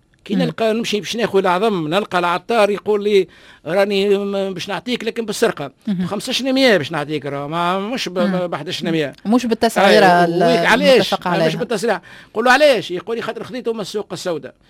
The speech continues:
Speaker 1: كي نمشي لل-، باش ناخذ باجيت نلقاها ميتين وخمسين بالدبوريب قدام الناس كل. يعني وين
Speaker 2: معلنة.
Speaker 1: هالدولة؟ وين هالدولة؟ وين
Speaker 2: مم.
Speaker 1: التعافي اللي نحكيو عليه هذا؟
Speaker 2: مم.
Speaker 1: يعني،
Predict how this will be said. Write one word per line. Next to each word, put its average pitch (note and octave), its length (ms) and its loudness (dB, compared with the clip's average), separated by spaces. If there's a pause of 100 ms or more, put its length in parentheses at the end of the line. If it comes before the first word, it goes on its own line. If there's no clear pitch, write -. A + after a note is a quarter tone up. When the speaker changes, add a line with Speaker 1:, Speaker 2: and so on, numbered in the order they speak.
(240)
Speaker 1:
كي G#3+ 160 -6
نمشي A#3+ 320 -2
لل-، G#3 380 0
باش D#3 200 -10
ناخذ G3+ 300 -2
باجيت F3+ 400 -2
نلقاها F3+ 340 -6
ميتين G3 300 -6
وخمسين F#3 440 -8
بالدبوريب A3+ 500 0
قدام A3 300 -8
الناس A#3 200 -8
كل. F#3+ 240 -2 (520)
يعني D#3 140 -4
وين C#4+ 100 4
Speaker 2:
معلنة. F#3 140 0
Speaker 1:
هالدولة؟ D3 480 -6 (200)
وين F#3+ 160 -14
هالدولة؟ E3 460 -8
وين F3+ 100 -6
Speaker 2:
مم. E3+ 120 -8
Speaker 1:
التعافي F#3+ 500 -2
اللي E3+ 100 -8
نحكيو D#3+ 280 -12
عليه D#3 300 -8
هذا؟ D#3 200 -12 (320)
Speaker 2:
مم. F#3 140 -6
Speaker 1:
يعني، G3 400 -2